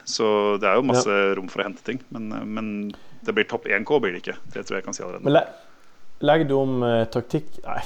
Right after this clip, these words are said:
Speaker 2: du, taktikken din, grunnen til at jeg spurte om det med stahet, er for at, eh, det var jo litt taktikken din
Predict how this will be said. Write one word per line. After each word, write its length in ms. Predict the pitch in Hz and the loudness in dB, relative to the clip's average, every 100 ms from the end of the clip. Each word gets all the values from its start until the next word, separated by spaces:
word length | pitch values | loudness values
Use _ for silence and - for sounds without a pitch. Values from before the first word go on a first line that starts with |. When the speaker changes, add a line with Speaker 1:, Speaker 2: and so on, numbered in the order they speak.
| - | -2
Speaker 2:
du, 140 | 123 120 | -2 -2
taktikken 760 | - 113 - 196 185 127 120 143 | -2 0 2 2 2 2 0 2
din, 380 | 160 147 - 147 | 4 4 2 6
grunnen 220 | 185 180 | 8 8
til 120 | 135 | 4
at 80 | 131 | 2
jeg 80 | - | 2
spurte 220 | 147 - | -2 0
om 100 | 113 | 2
det 100 | 113 | 2
med 100 | 104 | 4
stahet, 500 | 151 160 120 107 - | 6 6 6 0 4
er 120 | 127 | 4
for 160 | 120 117 | 8 6
at, 220 | - - - - - - - - - | 6 2 0 0 -2 -6 -18 -6 4
eh, 240 | 117 113 | 8 8
det 240 | 110 127 127 | 6 6 6
var 220 | 139 180 120 | 8 10 8
jo 80 | |
litt 200 | 110 123 | 6 2
taktikken 400 | - - 165 131 | 0 -2 -2 -2
din 120 | - | -4